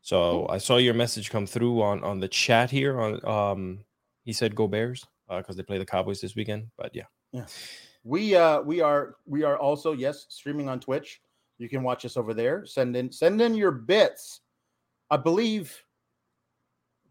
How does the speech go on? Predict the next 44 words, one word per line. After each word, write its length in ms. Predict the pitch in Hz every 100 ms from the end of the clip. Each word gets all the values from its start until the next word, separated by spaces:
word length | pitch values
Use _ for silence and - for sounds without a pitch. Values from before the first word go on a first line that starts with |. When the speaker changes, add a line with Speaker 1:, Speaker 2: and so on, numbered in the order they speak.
| 156
Speaker 2:
believe 260 | 233 214 - - - 151
Kate 200 | - 202
always 280 | 202 196 -
says, 340 | 196 185 -
"Send 240 | - 185 185
us 180 | 180 -
tig 260 | - 190
old 280 | 180 170 131
biddies." 500 | 160 196 208 - - _ 147
I 40 |
think 160 | 156 151
that's 180 | 170 165
the 120 | 151
thing 220 | 175 165
that 100 | 160
she 160 | 165 151
says. 360 | 175 170 - _ - 101
Speaker 1:
Big 200 | 127 123
ol', 280 | 120 110 87
big 340 | 95 110 107
ol' 140 | 104
biddies. 520 | 92 95 90 82 - - _ _ _ _ _ 123
Speaker 2:
Big 200 | 131 170
ol', 80 | 151
big, 500 | 120 175 247 196 147
big 240 | 180 214
ol' 120 | 175 135
biddies. 460 | 127 113 85 -
Okay. 300 | 143 135 90
Speaker 1:
Mm, 300 | 113 139 113
Speaker 2:
Good. 140 | 87 - _ -
Speaker 1:
I 40 | 90
love 220 | 95 87
them. 160 | 80 -
Speaker 2:
Good. 140 | 95 _ _ _ _ _ _ -
I 140 | 156 254
watched 240 | 262 269
on 80 | 240
a 40 |
fifty-five 380 | 233 226 247 208
inch 160 | 208 -
T 140 | 214
V 140 | 190 196
too. 420 | 185 175 175